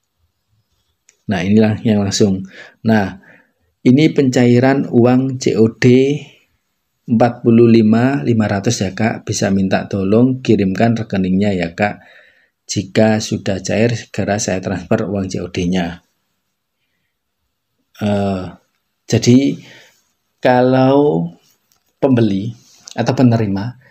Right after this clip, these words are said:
sudah bayar uangnya, sudah bayar uang barangnya,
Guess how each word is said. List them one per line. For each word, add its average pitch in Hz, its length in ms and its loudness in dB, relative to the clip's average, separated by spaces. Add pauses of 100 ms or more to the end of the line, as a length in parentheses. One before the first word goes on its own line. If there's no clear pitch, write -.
(320)
sudah 120 720 -2 (280)
bayar 101 640 -4 (160)
uangnya, 104 760 0 (2250)
sudah 117 320 -2
bayar 123 640 0 (420)
uang 120 720 2
barangnya, 98 720 -6